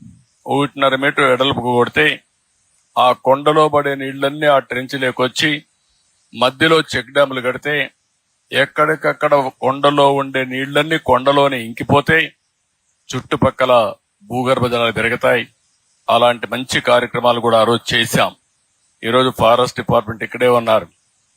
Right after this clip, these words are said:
ఆ గుంతల్లో మట్టి కూడా తీయలే. మళ్ళీ వచ్చాడు పవన్ కళ్యాణ్ గారు, ఇప్పుడు తీయిస్తారు. నాకు ఏ మాత్రం అనుమానం లేదు, డబ్బులకు కొరత లేదు.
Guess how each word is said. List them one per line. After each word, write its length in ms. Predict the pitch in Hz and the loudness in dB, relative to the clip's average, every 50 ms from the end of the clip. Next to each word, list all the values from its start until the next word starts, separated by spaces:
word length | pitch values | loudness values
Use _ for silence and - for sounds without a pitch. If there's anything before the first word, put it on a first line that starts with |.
| _ _ _ _ _ _ _ - - | _ _ _ _ _ _ _ -4 -2
ఆ 80 | 113 | -2
గుంతల్లో 560 | 113 95 85 107 113 117 - 131 135 135 131 | -2 -2 -4 -10 -8 -2 2 2 2 2 2
మట్టి 300 | 123 120 117 107 - - | 0 0 -2 -4 -4 -4
కూడా 200 | 127 127 127 120 | -2 -2 -2 -2
తీయలే. 320 | 107 110 110 104 101 98 - - _ _ _ _ _ _ _ _ _ _ _ - | -2 -4 -4 -4 -4 -6 -8 -10 _ _ _ _ _ _ _ _ _ _ _ -10
మళ్ళీ 360 | 104 107 117 120 123 131 135 | -6 -4 -4 -2 0 2 2
వచ్చాడు 500 | 139 127 127 123 - - 127 120 123 127 | 4 4 2 0 0 -2 -2 -2 -2 -2
పవన్ 320 | 123 127 131 - - 135 117 | -2 -2 0 0 0 -2 -4
కళ్యాణ్ 320 | - 120 120 123 117 131 | -4 -2 -2 -2 -2 0
గారు, 180 | 120 127 - 147 | 0 -2 -2 -2
ఇప్పుడు 200 | - - - 113 | -4 -8 -10 -10
తీయిస్తారు. 800 | - 117 117 113 120 120 - - - 135 131 147 170 180 185 _ _ _ _ _ _ _ _ - | -8 -8 -8 -8 -6 -6 -6 -4 0 2 2 2 0 -2 -8 _ _ _ _ _ _ _ _ -4
నాకు 240 | - 120 123 - 110 | -2 -2 -2 -2 -2
ఏ 180 | 110 - 131 135 | 0 2 2 4
మాత్రం 340 | 131 131 131 131 - 131 120 | 4 4 2 2 2 -2 -2
అనుమానం 380 | 120 120 123 127 123 127 123 | -2 0 -2 0 -2 -2 -2
లేదు, 180 | 131 139 143 151 | -2 -2 -2 -2
డబ్బులకు 540 | 135 123 127 127 120 135 139 135 131 127 123 | 2 2 2 2 2 0 -2 -2 -2 -4 -4
కొరత 340 | - - 123 123 127 - | -2 0 0 0 0 0
లేదు. 420 | 139 135 135 143 151 160 165 175 | 0 0 2 2 0 0 0 -2